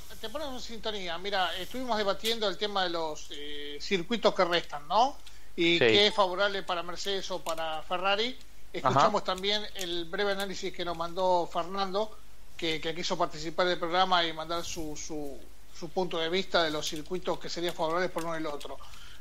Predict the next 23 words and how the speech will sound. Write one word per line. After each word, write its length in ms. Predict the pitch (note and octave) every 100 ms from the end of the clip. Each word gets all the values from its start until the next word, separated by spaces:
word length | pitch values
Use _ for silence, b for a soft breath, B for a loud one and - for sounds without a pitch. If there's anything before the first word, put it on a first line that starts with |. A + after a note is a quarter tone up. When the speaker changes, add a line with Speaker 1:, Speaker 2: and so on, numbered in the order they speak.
| B
Speaker 1:
Brevemente, 540 | G3+ A3+ B3 G#3+ E3+
Ariel, 240 | F#3 A3 F#3+
así 180 | - G3+
ya 240 | - G#3
redondeamos 580 | G3 F#3 F3+ G#3+ G#3 F#3+
y 40 |
terminamos 600 | D#3 E3+ F3+ G3 G#3+ G3+ -
con, 320 | F#3 E3 D#3+
con 220 | - E3
este 200 | F#3+ F#3+
tema, 400 | F#3 A3 B3+ D4 - b b b -
eh, 60 | -
para 160 | F3
entrar 240 | F3 G3 G#3+
con 120 | G3+
la 120 | G3
previa 420 | F#3+ A#3+ B3+ C#4+ B3+
y 60 | F#3
obviamente, 440 | F#3 F#3 A#3 A#3+
eh, 600 | G#3 F#3 F3 E3 E3 E3+
inventamos 680 | F3+ F3+ F#3+ A3+ G#3+ G3 F#3
ahora, 680 | F3+ F#3+ G3+ F#3 F3 D#3+ D3+ -
eh, 240 | D#3+ D#3+